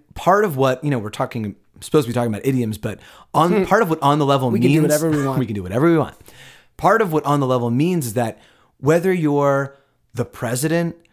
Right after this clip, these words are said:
Speaker 1: um, you know, a fish shop owner, a spaghetti and
Speaker 2: Yes.
Speaker 1: meatball shop owner,
Speaker 2: Yes.
Speaker 1: a plumber,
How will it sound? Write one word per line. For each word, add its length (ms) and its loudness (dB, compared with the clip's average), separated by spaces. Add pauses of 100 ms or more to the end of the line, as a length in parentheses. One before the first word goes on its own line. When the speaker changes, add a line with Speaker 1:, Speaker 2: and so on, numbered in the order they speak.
(260)
Speaker 1:
um, 520 -2 (240)
you 120 0
know, 360 0
a 160 -6
fish 500 -2
shop 460 0
owner, 340 2
a 140 -4
spaghetti 420 2
and 80 0
Speaker 2:
Yes. 100 2 (200)
Speaker 1:
meatball 240 4
shop 240 2
owner, 420 4
Speaker 2:
Yes. 140 0
Speaker 1:
a 140 2
plumber, 680 0